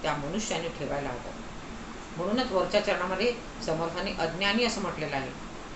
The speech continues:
परंतु जर त्यांनी नम्रता आपल्या मनात निर्माण केली, नम्रतेने तो वागला, तर तो अर्थातच सज्जन म्हणून गणला जाईल.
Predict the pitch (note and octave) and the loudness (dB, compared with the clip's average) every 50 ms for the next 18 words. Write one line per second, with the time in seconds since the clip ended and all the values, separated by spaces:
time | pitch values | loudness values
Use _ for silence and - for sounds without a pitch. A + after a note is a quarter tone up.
0 | - - - F#3+ G#3+ A3 A#3 G#3+ B3+ A#3 - F#3+ G#3+ B3 C4+ - B3 G#3 E3+ E3+ | -8 0 2 4 4 4 4 4 2 2 4 6 6 6 8 6 4 4 4 2
1 | C#3+ C3+ A#2 - - - - - - D#3+ F3+ F3 F3+ F#3+ G#3 A3 G#3+ B3 A#3+ A#3 | 0 -2 -4 -6 -8 -10 -10 -8 -6 -4 -2 -2 2 4 4 4 6 6 4 4
2 | G#3+ - G#3+ G#3 G3+ F#3+ F3+ F3+ F3+ - - - - - - - - - D#3+ D#3+ | 4 4 2 2 2 2 2 2 2 0 0 -6 -8 -8 -8 -8 -6 -2 0 0
3 | D3+ D#3+ G3 G#3+ A3 G#3+ G3+ E3+ D3+ C3+ C3+ B2+ - - - - - - - - | 0 2 4 4 4 4 2 0 0 -2 -4 -4 -6 -6 -6 -6 -6 -8 -8 -8
4 | - - - - E3 F3 F3 F#3 G#3+ A3+ A3+ A#3 A3+ A#3 A3+ A3+ G#3+ F#3 E3 D3 | -8 -8 -6 -4 -2 0 2 2 2 4 6 6 4 4 4 4 2 2 4 2
5 | C#3 D3+ D#3 D#3+ D#3 C#3 - - - - - - - - - - - - - F3 | 2 2 0 0 0 0 -2 -4 -8 -10 -10 -10 -10 -10 -10 -10 -8 -4 -2 -2
6 | D#3+ - F#3 E3+ - - - - - F3+ - - G#3 - - - - - - - | -2 0 2 2 2 2 0 -2 -4 -4 0 2 2 2 2 -2 -6 -6 -8 -8
7 | - - - - - - - - - D#3+ D#3 - - G#3 G#3 G3 F3+ E3 E3+ E3+ | -8 -8 -8 -8 -6 -6 -4 0 0 0 0 2 2 2 2 2 2 0 -2 -2
8 | E3+ D3 C#3+ C3+ C#3+ D#3 D#3 D3+ C#3+ B2+ A2+ - - - | -2 -2 -2 0 2 2 2 2 0 -2 -4 -4 -6 -8